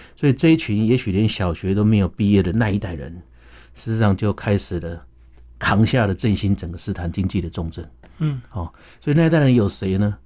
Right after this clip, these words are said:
Speaker 1: 我后来又找到一本书，很有趣。那本书事实上是过去，诶，广播电台的记者，还有一个，一个斯坦的驻地的记者，叫做黄梅生先生，哈，他在当的广播电台记者，他就驻地嘛，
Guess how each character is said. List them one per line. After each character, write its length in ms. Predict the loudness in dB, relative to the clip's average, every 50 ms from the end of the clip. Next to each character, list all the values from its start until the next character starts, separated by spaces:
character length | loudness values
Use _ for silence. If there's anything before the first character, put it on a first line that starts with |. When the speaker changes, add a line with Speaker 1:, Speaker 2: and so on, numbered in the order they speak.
| _ -10
Speaker 1:
我 100 | -8 -2
后 160 | 0 2 2
来 40 | 2
又 80 | 2
找 140 | 2 0 -2
到 140 | 0 0 0
一 60 | 0
本 180 | 0 -2 -8 -8
书， 220 | -6 -6 -6 -6
很 180 | -6 -4 -2 -2
有 140 | -2 -2
趣。 260 | -4 -8 -12 -12 -12 -14 -14 -20 -20 -20 -20 -18 -8 0
那 100 | 2 2
本 100 | 4 4
书 200 | 4 2 2 2
事 60 | 2
实 120 | 2 2
上 180 | 2 4 2 2
是 160 | 0 -2 -6
过 260 | -6 -4 -2 -2 -2 0
去， 240 | 0 0 0 0 -2 -6 -20 -20 -20 -20 -20 -20 -20 -20 -14 -6
诶， 220 | -2 0 0 0 0
广 160 | -2 0 0
播 80 | 0 2
电 200 | 4 4 2 2
台 180 | 2 0 -4
的 80 | -4 -4
记 220 | -4 0 0 0
者， 220 | 0 -2 -10 -16 -14 -8
还 120 | -4 -2 0
有 20 |
一 40 | 0
个， 160 | 0 0 0
一 180 | 0 0 0 0
个 140 | 2 2 0
斯 160 | 0 0 -2
坦 180 | 0 0 0 0
的 300 | 0 -2 -4 -6 -8 -10 -14 -10
驻 140 | -4 -2 0
地 120 | 2 2 2
的 80 | 2
记 180 | 2 2 0 0
者， 140 | 0 -4 -6
叫 140 | -4 -2
做 100 | -2 -2
黄 260 | -2 -4 -4 -2 2 2
梅 260 | 2 2 2 0 -2
生 280 | -4 -2 -2 -2 -2
先 180 | 0 0 -2 -2
生， 140 | -2 -4 -6
哈， 180 | -6 -8 -10 -12 -16 -20 -20 -20 -20 -14
他 140 | -6 -6 -2
在 160 | 0 2 2
当 220 | 2 2 2 2 2
的 80 | 2
广 180 | 2 0 0 0
播 80 | 0
电 140 | 0 0 0
台 140 | 0 -2 -4
记 160 | -2 -4 -6
者， 120 | -6 -8 -18 -18 -12
他 100 | -10 -8
就 120 | -4 -6 -6
驻 220 | -4 -2 -4 -4
地 220 | -2 -2 -2 -2 -2
嘛， 160 | -6 -10